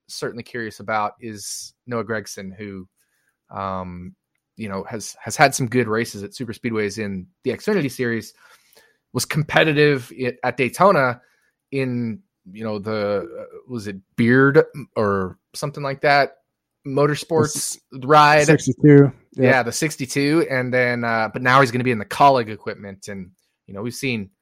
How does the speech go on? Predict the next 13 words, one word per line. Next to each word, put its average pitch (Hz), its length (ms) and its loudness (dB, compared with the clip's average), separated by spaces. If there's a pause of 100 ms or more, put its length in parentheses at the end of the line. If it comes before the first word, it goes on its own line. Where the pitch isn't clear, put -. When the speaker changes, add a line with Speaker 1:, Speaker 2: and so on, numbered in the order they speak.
(220)
Speaker 1:
the - 60 -20
Kaulig 120 340 2
guys 104 340 -2
do 104 180 -12
just - 300 -14
fine 104 260 -8
at 95 120 -16
super - 220 -16
speedways, 104 720 -8
uh, 95 340 -4 (1040)
in 127 100 -4
the - 80 -12
past. 127 540 0